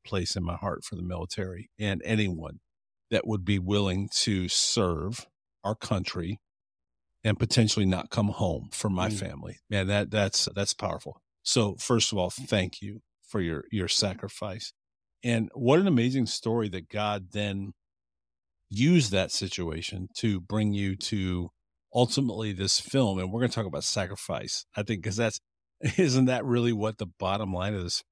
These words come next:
Speaker 1: film is about?
Speaker 2: Yeah,
Speaker 1: Is,
Speaker 2: yeah.
Speaker 1: is sacrifice, <laughs> right? Like, did that drive the
Speaker 2: Yeah.
Speaker 1: decision to make this film? So what, first of all, let's,
Speaker 2: Yeah,
Speaker 1: for our
Speaker 2: that's
Speaker 1: audience,
Speaker 2: funny. Yeah.
Speaker 1: what's the film, right? Like, what's the film? Just so everybody knows,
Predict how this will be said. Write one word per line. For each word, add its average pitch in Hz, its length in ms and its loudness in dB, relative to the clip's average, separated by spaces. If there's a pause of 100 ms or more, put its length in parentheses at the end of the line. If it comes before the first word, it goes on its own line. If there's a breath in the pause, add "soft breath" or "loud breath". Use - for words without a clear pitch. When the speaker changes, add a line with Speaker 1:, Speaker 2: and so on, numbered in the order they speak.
(140)
Speaker 1:
film 104 260 2
is 87 140 -4
about? 82 560 -4
Speaker 2:
Yeah, 117 160 2
Speaker 1:
Is, 104 240 0
Speaker 2:
yeah. 127 160 2 (100)
Speaker 1:
is 110 160 -6
sacrifice, 180 920 2
<laughs> - 100 -20
right? 156 340 6
Like, 139 220 6
did 131 140 4
that 151 180 8
drive 131 500 4
the 135 80 0
Speaker 2:
Yeah. 113 60 -2
Speaker 1:
decision 127 540 2
to 127 120 -4
make 123 200 0
this - 160 -2
film? 135 240 -2
So 185 200 4
what, 147 460 -4
first - 280 0
of 123 60 0
all, 98 140 0
let's, 135 220 2
Speaker 2:
Yeah, 156 100 6
Speaker 1:
for - 80 8
our 131 80 8
Speaker 2:
that's 127 120 6
Speaker 1:
audience, 107 280 0
Speaker 2:
funny. 98 120 -6 (100)
Yeah. 117 220 -8
Speaker 1:
what's 208 260 2
the 185 80 -2
film, 117 360 0
right? 123 240 -2
Like, 127 220 -2
what's 175 260 2
the - 120 2
film? 98 360 0
Just 131 240 -2
so 151 120 0
everybody 131 340 0
knows, 76 260 -6